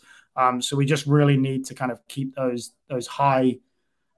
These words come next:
standards and, and kind of the, the numbers of, of, of what we're doing. So excited, excited with who we have.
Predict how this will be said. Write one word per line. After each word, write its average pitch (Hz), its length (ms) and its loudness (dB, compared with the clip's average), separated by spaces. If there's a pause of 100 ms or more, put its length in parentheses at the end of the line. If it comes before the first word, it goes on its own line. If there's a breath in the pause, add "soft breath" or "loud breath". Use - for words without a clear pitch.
(240)
standards 143 680 4
and, 131 160 -2
and 131 120 -4
kind 135 140 2
of 123 100 -2
the, 131 280 -2
the 135 100 -2
numbers 135 600 4
of, 127 260 0
of, 135 320 -6
of 127 160 -4
what 131 160 -2
we're 131 100 -2
doing. 131 300 0
So 143 160 0
excited, 156 800 4
excited 156 420 4
with 143 120 4
who 143 200 2
we 139 140 2
have. 131 540 2